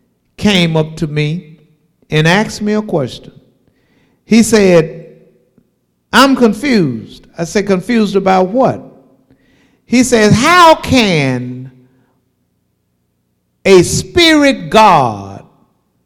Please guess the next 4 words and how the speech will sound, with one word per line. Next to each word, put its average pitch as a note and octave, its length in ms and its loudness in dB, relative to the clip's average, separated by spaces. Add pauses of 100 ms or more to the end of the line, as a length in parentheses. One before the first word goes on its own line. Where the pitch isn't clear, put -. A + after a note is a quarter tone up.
(1160)
have F3 260 0
a D#3 100 0
physical D#3 520 -2
son?" A#2+ 400 -8